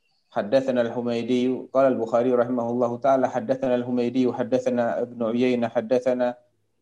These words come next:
عمرو بن دينار". لا، لأن هؤلاء ما حدثوا البخاري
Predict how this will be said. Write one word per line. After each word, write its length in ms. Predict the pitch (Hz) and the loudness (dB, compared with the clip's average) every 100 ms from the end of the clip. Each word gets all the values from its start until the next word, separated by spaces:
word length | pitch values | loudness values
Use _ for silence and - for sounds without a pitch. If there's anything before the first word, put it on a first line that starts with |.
| - | -2
عمرو 220 | 120 123 | 0 0
بن 160 | 117 117 | -2 -2
دينار". 300 | 120 120 120 | 0 2 2
لا، 340 | 151 185 - _ _ _ _ _ _ _ _ _ _ - | 2 0 -2 _ _ _ _ _ _ _ _ _ _ -2
لأن 280 | 101 156 | 0 2
هؤلاء 720 | 139 151 151 156 180 196 - - _ _ _ _ _ _ | 2 2 2 2 0 0 0 -8 _ _ _ _ _ _
ما 160 | 151 214 | -2 -2
حدثوا 480 | 208 160 135 131 127 | 0 -2 -2 -4 -4
البخاري 720 | 117 110 117 110 101 85 | -6 -6 -4 -4 -6 -10